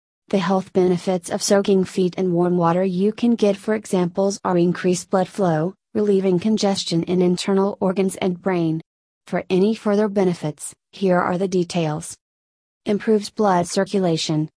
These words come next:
The biggest benefit of soaking feet in warm water is to improve the blood circulation.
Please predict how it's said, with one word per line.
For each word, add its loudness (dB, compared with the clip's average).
The 4
biggest -2
benefit 0
of -4
soaking 2
feet -2
in -2
warm 2
water 0
is -4
to -2
improve 0
the -2
blood -2
circulation. -2